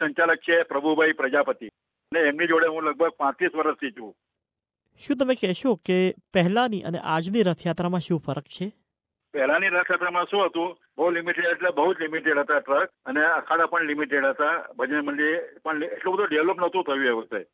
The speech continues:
Speaker 1: તો હવે શું છે કે દિવસે દિવસે વધુ ડેવલપ થતું જાય છે.
Speaker 2: તમે કહેશો અમારા શ્રોતાઓને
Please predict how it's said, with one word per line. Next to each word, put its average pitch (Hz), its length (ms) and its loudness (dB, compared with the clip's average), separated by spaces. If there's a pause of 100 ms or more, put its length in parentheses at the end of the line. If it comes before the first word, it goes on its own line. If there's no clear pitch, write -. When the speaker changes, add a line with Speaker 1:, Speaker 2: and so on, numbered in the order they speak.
(220)
Speaker 1:
તો 151 120 4
હવે 170 140 4
શું 202 180 0
છે 180 260 4
કે 180 460 0 (300)
દિવસે 165 300 2
દિવસે 190 240 0
વધુ 160 300 2
ડેવલપ 165 380 2
થતું 135 220 -2
જાય 113 160 0
છે. 98 240 -14 (680)
Speaker 2:
તમે 226 180 2
કહેશો 247 260 2
અમારા 233 280 2
શ્રોતાઓને 175 680 -2